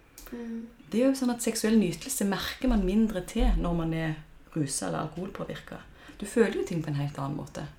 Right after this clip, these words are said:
Speaker 1: Mm.
Speaker 2: Hva tenker du om det? Har du tenkt gjennom det?
Speaker 1: Ja, og jeg tror det er veldig mange unge som har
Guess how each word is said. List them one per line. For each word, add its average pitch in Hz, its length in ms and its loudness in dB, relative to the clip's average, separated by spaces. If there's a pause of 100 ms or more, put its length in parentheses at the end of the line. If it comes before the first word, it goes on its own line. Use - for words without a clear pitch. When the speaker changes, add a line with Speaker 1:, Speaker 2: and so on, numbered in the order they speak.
(1000)
Speaker 1:
Mm. 240 340 -10 (560)
Speaker 2:
Hva 262 100 2
tenker 262 280 2
du 277 100 8
om 226 120 6
det? 294 180 0 (600)
Har 208 80 0
du 226 60 4
tenkt 233 320 -2
gjennom 233 300 2
det? 160 120 0 (960)
Speaker 1:
Ja, 233 280 -4 (200)
og 254 100 -2
jeg 247 140 4
tror 254 160 -4
det 262 140 0
er 240 200 -2
veldig 233 200 -4
mange 214 380 -4
unge 208 580 -4
som 214 240 -6
har 214 480 -6